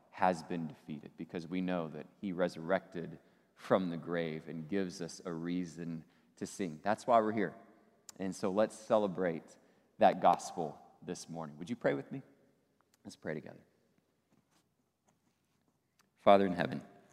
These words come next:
we thank you so much for who you are. We thank you for just the opportunity to worship you. We thank you for this gospel. We, we embrace the complexities of the day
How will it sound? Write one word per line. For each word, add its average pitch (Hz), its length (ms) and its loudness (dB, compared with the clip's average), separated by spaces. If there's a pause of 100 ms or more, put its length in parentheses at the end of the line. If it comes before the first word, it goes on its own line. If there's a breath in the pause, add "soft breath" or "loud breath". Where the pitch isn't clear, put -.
(480 soft breath)
we 101 140 4
thank 101 260 2
you 92 80 -2
so - 260 0
much 82 360 -2
for 92 100 -2
who 92 140 -2
you 85 200 0
are. - 200 -10 (760)
We 95 120 0
thank 92 280 -2
you 95 120 -2
for 87 480 0 (720 soft breath)
just - 240 2
the 110 120 6
opportunity 95 520 4
to 87 160 -6
worship 87 480 -2
you. 78 140 -6
We 80 100 -8
thank 101 380 -4
you 101 100 0
for 92 180 -6
this 87 200 -6
gospel. - 560 -4 (420)
We, 95 320 2
we 107 180 4
embrace 95 560 0
the 113 120 -6
complexities 101 1040 -2
of 87 360 0
the - 80 -8
day 80 360 -10